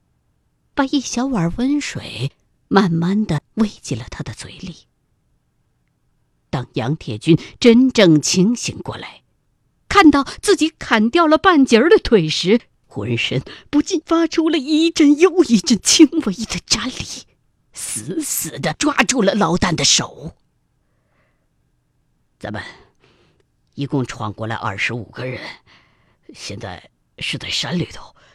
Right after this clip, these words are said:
暂时安全了。”老旦尽量把意思说得简单，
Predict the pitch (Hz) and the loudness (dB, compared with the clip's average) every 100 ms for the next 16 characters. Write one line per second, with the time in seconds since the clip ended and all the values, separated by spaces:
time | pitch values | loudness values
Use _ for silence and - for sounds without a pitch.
0 | _ _ - - - - 180 170 - - | _ _ -10 -8 -8 -4 -4 -4 -8 -18
1 | - _ _ _ _ _ _ _ _ _ | -20 _ _ _ _ _ _ _ _ _
2 | _ _ _ _ _ _ 247 240 214 330 | _ _ _ _ _ _ 2 4 2 2
3 | 320 - 359 330 311 359 349 226 - 180 | 0 4 6 6 6 2 0 -2 -6 -4
4 | 208 185 - 160 - 190 156 - - - | -2 -2 -2 -8 -8 -10 -10 -14 -16 -16
5 | - 135 | -14 -14